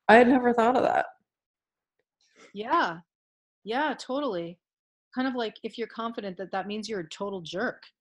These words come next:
Speaker 1: Yeah, that's
Speaker 2: You don't
Speaker 1: how I
Speaker 2: think
Speaker 1: heard what he said.
Speaker 2: Yeah, and, like, you don't think about other people, um, and you lack empathy. I mean, that's, that's what a narcissist is: somebody who doesn't have empathy, somebody who doesn't have compassion,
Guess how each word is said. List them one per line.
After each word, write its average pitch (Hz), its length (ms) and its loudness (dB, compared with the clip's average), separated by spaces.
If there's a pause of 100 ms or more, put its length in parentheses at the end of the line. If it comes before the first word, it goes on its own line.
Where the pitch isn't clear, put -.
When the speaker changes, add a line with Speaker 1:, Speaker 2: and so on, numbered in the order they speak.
(120)
Speaker 1:
Yeah, 220 260 8 (280)
that's 220 220 8
Speaker 2:
You 233 60 4
don't 220 80 8
Speaker 1:
how 208 80 12
I 190 140 10
Speaker 2:
think 220 120 4
Speaker 1:
heard 190 140 8
what 185 140 8
he 202 120 8
said. - 480 -2 (360)
Speaker 2:
Yeah, 339 240 -4 (200)
and, 196 140 -8
like, 185 180 -6
you 202 80 -10
don't 196 200 -6
think 202 240 -6
about 185 220 -2
other 180 220 -2
people, 175 720 -6 (520)
um, 170 560 -8 (420)
and 185 260 -4
you 185 80 -2
lack 190 260 0
empathy. 185 600 0
I - 20 -2
mean, 175 140 -4
that's, 175 280 -4
that's 175 400 -2
what 185 140 -2
a 180 40 -2
narcissist 180 580 -4
is: 208 260 0
somebody 170 260 -4
who 180 100 -4
doesn't 175 420 -4
have 165 440 -4
empathy, 180 640 -2
somebody 185 320 0
who 185 100 0
doesn't 180 280 0
have 175 240 -2
compassion, 170 640 -2